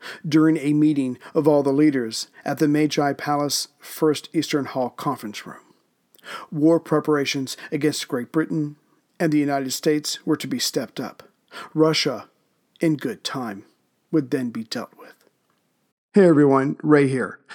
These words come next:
I've been using Yahoo Finance, our sponsor today. And like many of you, I think about my golden years, and I hope they're golden. I have a Roth I R A with Fidelity and another with Merrill, and I have consolidated them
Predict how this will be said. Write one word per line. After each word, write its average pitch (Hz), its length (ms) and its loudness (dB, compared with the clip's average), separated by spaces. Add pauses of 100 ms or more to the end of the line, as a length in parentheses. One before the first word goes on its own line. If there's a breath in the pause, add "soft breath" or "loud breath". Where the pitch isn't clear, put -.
(140 loud breath)
I've 196 200 4
been 214 180 8
using 156 320 8
Yahoo 143 300 4
Finance, 170 580 2 (240)
our 143 140 4
sponsor 135 500 2
today. 123 460 -6 (280)
And 151 220 4
like 139 220 4
many 147 260 4
of 131 100 -2
you, 156 300 6 (220 loud breath)
I 165 100 2
think 226 240 4
about 185 320 4
my 156 160 2
golden 143 420 4
years, 110 360 -6 (480 loud breath)
and 180 260 2
I 165 120 8
hope 160 320 4
they're 147 120 4
golden. 127 400 -2 (480)
I 139 80 0
have 147 180 4
a 143 60 4
Roth 147 320 4 (100)
I 151 180 4
R 143 180 4
A 147 140 4
with 139 180 -2
Fidelity 170 680 2 (180)
and 214 100 6
another 196 320 6
with 135 220 0
Merrill, 139 380 2 (460 loud breath)
and 165 160 6
I 175 120 8
have 151 140 2
consolidated 147 800 2
them 120 300 -2